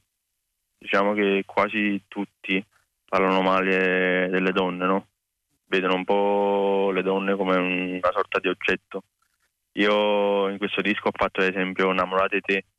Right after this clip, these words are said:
che impersonifico con Franco Ricciardi, no? Collaborazione con Franco Ricciardi, e impersonifico proprio una donna che soffre. Eh, l'ho fatto appunto per questo, per dare una voce anche alle donne. Ehm,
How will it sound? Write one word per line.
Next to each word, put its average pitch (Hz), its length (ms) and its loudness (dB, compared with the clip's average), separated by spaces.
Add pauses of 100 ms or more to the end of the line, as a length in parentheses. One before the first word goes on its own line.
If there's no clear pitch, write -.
(260)
che - 160 -6
impersonifico 90 1500 0
con 92 100 0
Franco 95 320 -2
Ricciardi, 87 460 -2
no? 98 240 -2
Collaborazione 87 600 -2
con 90 100 0
Franco 90 220 0
Ricciardi, 92 440 0
e 87 60 0
impersonifico 92 640 -2
proprio 92 220 0
una 87 100 0
donna 87 400 -2 (280)
che 95 100 -4 (100)
soffre. 95 460 -2 (640)
Eh, 87 640 2
l'ho 90 160 0
fatto 104 260 -2
appunto 98 260 -4
per 87 140 0
questo, 90 380 -4
per 85 100 0
dare 85 220 0
una 85 140 0
voce 87 680 0
anche 87 220 -2
alle 85 140 2
donne. 82 360 -4 (840)
Ehm, 80 1000 0